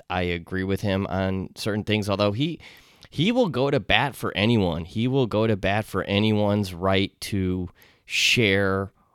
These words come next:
what to, he will go to bat for anyone's free speech. It doesn't matter what they are, uh, what, what the person has to say or whether or not he agrees with them, which is something I find to be very admirable. Uh, so, but I don't go, I, I don't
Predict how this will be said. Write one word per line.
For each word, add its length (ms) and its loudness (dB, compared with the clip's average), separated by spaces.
what 420 0
to, 220 2
he 120 4
will 120 2
go 100 6
to 60 6
bat 260 4
for 120 -2
anyone's 340 2
free 160 -4
speech. 400 -4
It 100 -6
doesn't 200 -2
matter 220 -2
what 180 -4
they 120 -2
are, 280 -2
uh, 240 -6
what, 340 2
what 240 2
the 100 0
person 360 -2
has 200 -2
to 60 -10
say 240 -2
or 100 -2
whether 240 -2
or 40 -2
not 160 -4
he 80 -6
agrees 280 -6
with 120 -12
them, 160 -6
which 140 -8
is 100 -8
something 420 -4
I 80 -2
find 240 -6
to 60 -6
be 100 -8
very 280 -4
admirable. 500 -4
Uh, 280 -10
so, 200 -6
but 160 -2
I 80 4
don't 200 2
go, 340 0
I, 200 0
I 200 4
don't 420 4